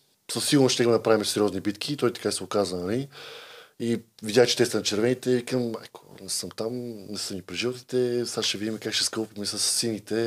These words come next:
надявам се наистина да ни се получат." И в самото начало каза: "Хора, комуникация, трябва да има комуникация,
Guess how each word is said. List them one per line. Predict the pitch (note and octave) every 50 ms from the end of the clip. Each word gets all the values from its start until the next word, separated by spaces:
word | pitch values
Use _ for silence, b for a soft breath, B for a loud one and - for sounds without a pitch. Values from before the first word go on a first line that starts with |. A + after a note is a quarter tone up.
| A#2 A#2+ A#2+ G#2+
надявам | G#2+ G2+ G2 A#2+ A2+ G#2 G2+
се | - - - A2+
наистина | G#2 G#2+ G#2+ - - G2+ F#2
да | G2
ни | G2 F#2+
се | - - -
получат." | - - A2+ B2 - C#3+ C3 _ _ _ _ _ _ B B B B B B B B
И | - A#2+ A#2+
в | -
самото | - B2+ B2 A#2+ A#2 - G#2
начало | G2 - - A#2+ A#2 A#2
каза: | A2+ - A2+ G#2 G2
"Хора, | - - A#2+ B2 B2 A#2+ A#2 - _ _ _ _ _ _ _ _
комуникация, | - - G#2 G2+ G2+ G2+ - - G2+ F#2+ - -
трябва | - G2+ G2
да | F#2
има | F#2+ F#2
комуникация, | - - G2 F#2 E2+ F2 - - F2 - -